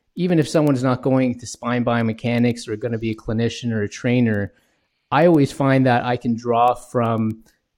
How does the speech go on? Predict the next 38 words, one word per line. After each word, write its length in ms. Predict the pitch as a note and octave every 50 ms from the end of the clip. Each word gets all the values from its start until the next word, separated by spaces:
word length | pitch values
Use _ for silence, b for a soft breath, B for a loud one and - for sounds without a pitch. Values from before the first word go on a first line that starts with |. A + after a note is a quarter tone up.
| _ _ _
you 140 | - C#3+ B2+
know, 340 | B2 A#2 A2+ A#2 - - - _ -
any 380 | C#3 D#3 F3 E3+ D3 C3 A#2
kind 360 | - - - - B2+ A#2 A#2
of 80 | A#2 A#2
professional 960 | - C#3+ - - B2 A2+ G#2+ - - - B2 A2+ A2+ A2 A2 A2 A#2 - - _ _ _ _ -
if 140 | C3+ -
I 160 | C3+ B2 B2 A#2+
just 200 | A#2 C3 - -
understand 580 | - B2+ A#2+ B2 - - - C3+ B2+ B2+ A#2+ A#2
what 160 | A2+ A2 -
their 140 | - G#2+ G#2+
motives 480 | G#2+ G#2+ A2 A2+ A2 A2 G2+ G#2+ G#2+ A2+
are 280 | G2 G2 G2 G2 G2
and 120 | G2 G2 G2+
how 180 | - A2+ A2+
they 120 | A2 A2 G2+
approach 460 | G2+ - - A#2+ G#2+ G#2 - - -
things. 400 | - G2 F#2+ F2+ F#2 F#2+ F#2+ -
And 140 | G#2 G2 -
so, 280 | - A#2 A2 G#2+ B B B B B B
so 160 | - D3+ C#3
I, 60 | D3+ D#3+
that's 180 | F3 F#3 -
what 100 | - F#3
really 280 | D#3 D#3 E3+ E3+ E3 D#3 C#3+ C3+
I 120 | - C#3 C3
wanna, 380 | C3 C3 C3 C3+ C3 B2+ C3+ -
wanna 240 | D#3 C#3 C3+ C3 B2
have 180 | B2 B2 A#2 A2+
a 40 |
conversation 640 | - - C3 B2 A#2 A2 - - D#3+ F3 E3+ - B2
with 180 | A2 G#2 - -
you 120 | G#2+ G#2+
about, 280 | G#2 A2+ G#2+ A2 A2+ -
because, 320 | C3+ C3+ - D3 C#3+ C3+
I 80 | C#3+ C#3+
mean, 260 | C#3+ C#3+ C#3+ C#3 C#3